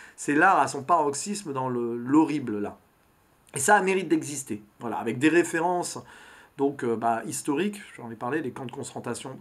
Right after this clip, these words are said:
concentration, tout ça, mais il y a aussi tout un fili-, une, euh, tout un, un filigrane philosophique, avec des références au mythe de la caverne de Dante, avec le poème, euh, c'est quoi que, je crois que c'est l'Énéide, si je dis pas de bêtises, de Virgile.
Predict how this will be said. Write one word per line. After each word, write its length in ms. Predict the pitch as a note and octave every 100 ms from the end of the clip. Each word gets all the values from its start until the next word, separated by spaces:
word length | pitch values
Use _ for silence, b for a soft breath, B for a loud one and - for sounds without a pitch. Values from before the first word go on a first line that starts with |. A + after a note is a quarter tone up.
| -
concentration, 520 | C#3 C#3 B2 B2+ C3+
tout 80 | B2
ça, 140 | G#3+
mais 80 | F3
il 20 |
y 40 |
a 40 | C#3+
aussi 240 | C#3 -
tout 140 | E3 D#3+
un 60 | D3
fili-, 260 | C#3 D#3 D#3+
une, 160 | D3+
euh, 140 | D#3 C#3+ -
tout 200 | - E3+
un, 220 | D3+ C#3 C3+
un 140 | F3
filigrane 640 | C3 E3+ E3+ E3 F3 C#3
philosophique, 840 | B2 - F3+ E3 F3 E3 G3+ - - B B B
avec 160 | - B2+
des 100 | C3+
références 680 | C#3 C#3+ C#3 C3+ D3 C#3 C3
au 60 |
mythe 200 | B2 C3+
de 100 | C3
la 100 | B2+
caverne 460 | A#2+ C3 B2+ C3+ B2+
de 80 | C3
Dante, 400 | C#3 F#3 F#3 A#2+ B B B B
avec 320 | - A#2 A#2 B2
le 80 |
poème, 460 | A2+ C3+ C3+ C#3 C3
euh, 300 | A#2 A2+ A2
c'est 120 | A2
quoi 120 | - D3
que, 60 |
je 60 | -
crois 120 | E3
que 60 | -
c'est 120 | C#3
l'Énéide, 640 | C#3+ E3+ F3+ F#3+ E3 - B B B B B
si 140 | - B2
je 40 |
dis 120 | C3
pas 100 | C#3+
de 60 | C#3
bêtises, 300 | C#3 D#3 C#3
de 80 | C3
Virgile. 600 | C3 C3+ C3 G#3 G#3+